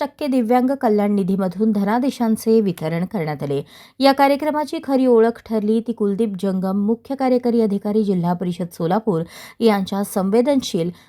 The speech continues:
व माणुसकीपूर्ण कृतीमुळे. सीईओ हे थेट दिव्यांग बांधवांसोबत जमिनीवर बसले.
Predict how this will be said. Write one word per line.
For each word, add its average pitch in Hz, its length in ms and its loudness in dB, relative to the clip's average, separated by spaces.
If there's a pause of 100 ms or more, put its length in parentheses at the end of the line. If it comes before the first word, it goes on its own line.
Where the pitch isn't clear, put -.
(120)
व 262 120 4
माणुसकीपूर्ण 220 920 0
कृतीमुळे. 165 600 -2 (400)
सीईओ 285 580 0 (120)
हे 254 80 4
थेट 233 280 2 (160)
दिव्यांग 240 400 2
बांधवांसोबत 226 880 2
जमिनीवर 190 440 0
बसले. 190 400 -2